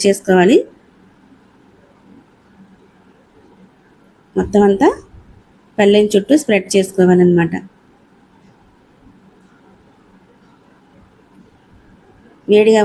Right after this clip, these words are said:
ఉంది కదా, చేయి పెట్టి కలపలేము. ఇప్పుడు స్పూన్తో ఇలాగా పరిచాను కదా, చేతికి నూనె రాసుకొని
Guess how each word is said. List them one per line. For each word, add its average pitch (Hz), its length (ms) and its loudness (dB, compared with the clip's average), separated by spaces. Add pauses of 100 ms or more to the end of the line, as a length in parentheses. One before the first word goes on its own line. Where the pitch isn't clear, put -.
ఉంది 196 220 0
కదా, 208 140 0 (140)
చేయి 208 240 0
పెట్టి 208 240 -2 (580)
కలపలేము. 190 560 0 (3250)
ఇప్పుడు 220 240 0
స్పూన్తో 240 460 2
ఇలాగా 208 280 0 (100)
పరిచాను 202 460 -2
కదా, 214 160 0 (720)
చేతికి 220 420 0 (120)
నూనె 214 300 2
రాసుకొని 190 480 0